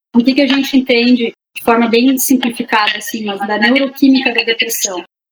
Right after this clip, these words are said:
A gente entende que existe um desequilíbrio dos neurotransmissores, né, principalmente serotonina, dopamina, noradrenalina. Esse desequilíbrio de neurotransmissores acaba afetando o nosso comportamento, afetando a nossa cognição, e aí é o aparecimento de sintomas que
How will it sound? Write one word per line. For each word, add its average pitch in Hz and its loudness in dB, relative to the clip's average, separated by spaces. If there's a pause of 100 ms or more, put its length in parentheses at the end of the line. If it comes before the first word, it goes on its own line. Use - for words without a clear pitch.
(140)
A 220 -4
gente 240 0
entende 277 2
que 294 0
existe 277 2
um 277 6
desequilíbrio 262 2
dos 254 0
neurotransmissores, 226 0
né, 208 -6
principalmente 226 -6
serotonina, 240 2
dopamina, 214 0
noradrenalina. 202 2 (380)
Esse 262 2
desequilíbrio 269 2
de 254 2
neurotransmissores 247 2
acaba 240 0
afetando 247 2
o - 4
nosso 254 0
comportamento, 247 2
afetando 240 2
a - 2
nossa 226 -2
cognição, 262 2 (120)
e 285 6
aí 254 4
é 262 4
o 262 2
aparecimento 254 0
de 247 -4
sintomas 240 0
que 226 -6